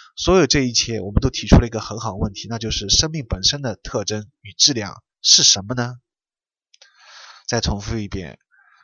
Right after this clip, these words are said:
那就是生命的本身的特征与质量是什么呢？问题的答案呢，似乎就藏在问题本身里面。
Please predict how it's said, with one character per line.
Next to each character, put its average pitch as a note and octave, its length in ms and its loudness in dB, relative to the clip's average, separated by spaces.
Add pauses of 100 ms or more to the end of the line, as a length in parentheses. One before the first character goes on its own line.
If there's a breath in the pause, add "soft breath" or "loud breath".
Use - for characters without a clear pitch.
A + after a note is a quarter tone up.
(140 soft breath)
那 C#3 160 0
就 B2+ 120 -2
是 A#2+ 120 -2
生 E3+ 200 4
命 E3+ 160 -6
的 G#2 320 -2 (140)
本 G2 200 -2
身 C3+ 140 0
的 D3+ 100 0
特 B2+ 240 2
征 C3 240 -4
与 C3+ 160 -10
质 D#3+ 200 -2
量 G2+ 240 -8
是 - 160 -2
什 F2 180 0
么 G2 80 -12
呢？ G2 220 -10 (840 soft breath)
问 D#3 200 0
题 - 80 -2
的 B2 80 2
答 G2 140 -2
案 A#2 160 0
呢， G2 220 -4
似 - 180 2
乎 A2 120 8
就 D#3 120 0
藏 G#2+ 180 -4
在 A2 140 -4
问 A2+ 200 -6
题 G#2+ 140 -8
本 - 180 -4
身 B2+ 200 -2
里 A#2 100 -10
面。 D2+ 260 -16